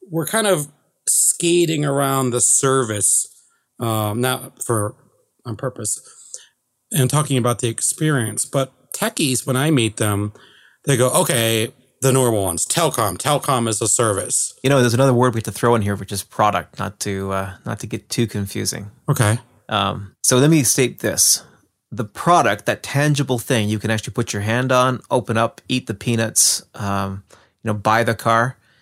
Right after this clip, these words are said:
Speaker 2: is not the totality of the service. Think about that for a second. The car is not the totality of the experience, right? Now, the product can have a great deal of impact on your experience. If you buy yourself a,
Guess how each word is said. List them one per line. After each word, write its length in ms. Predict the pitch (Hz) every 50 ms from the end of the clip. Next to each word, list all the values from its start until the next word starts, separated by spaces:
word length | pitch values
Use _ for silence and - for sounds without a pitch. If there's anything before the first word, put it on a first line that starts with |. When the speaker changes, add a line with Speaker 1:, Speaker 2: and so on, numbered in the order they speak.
| _ _ _ _ -
Speaker 2:
is 120 | 117 98 117
not 360 | 113 113 117 127 139 - -
the 100 | 123 107
totality 840 | - - 110 101 - - - 117 120 117 110 101 98 90 87 87 - -
of 140 | 107 101 98
the 80 | 107 101
service. 580 | - - 113 104 - - - - - - - - _ _ _ _ _ _ _ _
Think 140 | 123 117 120
about 200 | 110 110 107 101
that 180 | 107 - -
for 80 | - 101
a 60 | 101
second. 300 | - - - - - - _ _ _ _ _ _ _ _ _ _ _ _ _ _ _ _ _ _ _ _ _ _ _ _ _ _ -
The 100 | - 110
car 520 | - - - - 139 139 135 135 127 120
is 120 | 113 104 104
not 420 | 104 101 110 110 113 107 - - _
the 140 | - - 107 98
totality 640 | - 101 101 - - - 110 113 113 110 107 107
of 120 | 104 98 98
the 60 | 98
experience, 800 | - - - - - - 104 95 80 58 - - - - - - _ _ _ _ _
right? 260 | - 101 101 110 156 - _ _ _ _ _ _ _ _ _ _ _ _ _ _ _ _ _ _ _ _ -
Now, 160 | 107 98 -
the 160 | 104 107 104
product 340 | - - 135 131 120 107 -
can 120 | - 113
have 400 | 104 101 113 113 113 110 104 101
a 60 | 107
great 300 | 101 101 120 123 123 113
deal 160 | 107 120 117 113
of 100 | 101 123
impact 420 | 175 185 - 156 123 104 101 -
on 240 | 104 101 101 101 101
your 100 | 98 92
experience. 560 | - - - - 92 90 104 120 120 - -
If 120 | 104 -
you 80 | 107 104
buy 240 | 101 110 107 107 104
yourself 440 | 104 104 101 - 107 104 98 - 107
a, 280 | 101 98 95 98 101